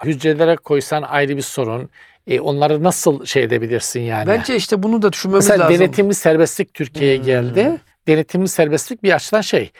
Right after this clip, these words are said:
Speaker 1: kısıtlıyorsun. Öbür taraftan da gene bir sosyal ortamda kalıyor. Ama öbür tarafta sadece suçluların arasına giriyor. E, zor bir denklem.
Speaker 2: Yani burada din adamları, psikologlar, sosyologlar bir araya gelip derin derin düşünmemiz lazım.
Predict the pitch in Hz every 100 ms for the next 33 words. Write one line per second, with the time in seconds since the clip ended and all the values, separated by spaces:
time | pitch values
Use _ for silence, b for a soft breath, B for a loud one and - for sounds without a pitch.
0 | b b _ - - 160 - 196 214 -
1 | 226 226 - _ _ _ _ _ 160 165
2 | - 151 135 - 220 233 247 - - 175
3 | 190 - 180 - 165 - 160 156 - 165
4 | 170 - 151 151 139 90 - B B B
5 | - 160 147 165 185 160 156 - 208 190
6 | 170 185 - 170 - 170 165 160 120 -
7 | 123 107 107 117 185 196 - B B B
8 | B _ 139 139 143 135 165 143 123 113
9 | 143 143 151 151 135 160 147 143 139 131
10 | - - 147 139 - 151 117 - 135 147
11 | 143 160 123 143 143 135 127 160 - _
12 | b b b _ 139 156 190 147 160 139
13 | - 135 131 127 113 104 123 180